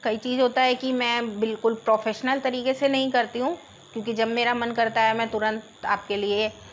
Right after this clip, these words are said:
वीडियो बनाने लगती हूँ, खाना बनाने लगती हूँ, तो कुछ स्पेशल नहीं करती हूँ मैं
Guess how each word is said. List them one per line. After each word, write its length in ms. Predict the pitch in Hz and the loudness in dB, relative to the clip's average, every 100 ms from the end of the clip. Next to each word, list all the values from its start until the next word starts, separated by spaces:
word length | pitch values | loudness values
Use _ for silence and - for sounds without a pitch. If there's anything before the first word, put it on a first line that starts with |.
| - - - | -20 -20 -6
वीडियो 300 | 202 196 214 | -4 2 2
बनाने 380 | 214 208 196 208 | 2 0 0 0
लगती 320 | 214 208 - | 0 0 -2
हूँ, 160 | 214 214 | -4 -4
खाना 300 | 220 202 208 | -2 -2 0
बनाने 380 | 208 202 202 202 | -2 -2 -2 -2
लगती 300 | 202 196 202 | -4 -4 -8
हूँ, 260 | 202 202 202 - - - - - - - | -8 -8 -12 -20 -20 -20 -20 -20 -8 2
तो 300 | 214 208 214 - | 4 6 4 0
कुछ 160 | 240 - | -4 -4
स्पेशल 520 | - 226 233 269 277 | 0 0 2 0 0
नहीं 140 | 285 | 2
करती 260 | 262 247 254 | 2 0 -2
हूँ 120 | 247 | -2
मैं 140 | 247 | -2